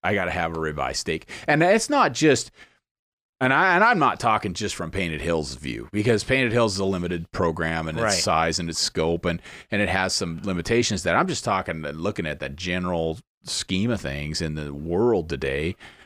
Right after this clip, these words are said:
Speaker 1: Ribeye steaks are expensive across the board. So I don't know how to, what's gonna, how, how, how do we bend the consumer back out to the rest of the carcass, or do we?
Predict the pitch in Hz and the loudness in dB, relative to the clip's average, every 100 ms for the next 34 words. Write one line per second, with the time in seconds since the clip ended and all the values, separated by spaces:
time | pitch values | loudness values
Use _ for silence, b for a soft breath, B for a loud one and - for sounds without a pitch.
0 | B 85 117 135 107 - 80 98 - 104 | B -2 2 2 2 -2 -2 -2 -4 -6
1 | - 107 113 127 117 139 143 143 143 170 | -4 -4 -2 -4 -2 4 6 6 4 2
2 | 156 185 233 220 82 - - 143 123 107 | 6 8 10 8 4 0 0 4 6 4
3 | B B B B _ - 87 98 117 131 | B B B B _ -2 2 2 2 2
4 | - 101 95 104 - 92 92 107 - 120 | 2 2 2 2 -2 -2 -2 0 2 2
5 | 120 - - - 92 107 - - 71 71 | 0 -4 -4 2 2 0 -6 -14 -14 -14
6 | - B B B - 165 - _ _ _ | -12 B B B 0 0 0 _ _ _
7 | - 92 117 117 - - 107 123 123 117 | -6 0 2 0 -2 -2 2 2 2 0
8 | 107 131 127 113 90 98 101 - 90 107 | 2 2 4 4 4 2 2 -2 0 0
9 | - 104 98 98 104 85 - 101 113 104 | 0 -4 0 0 -2 -6 0 0 0 -2
10 | 87 82 98 117 214 143 - | -2 -2 0 2 2 -2 -6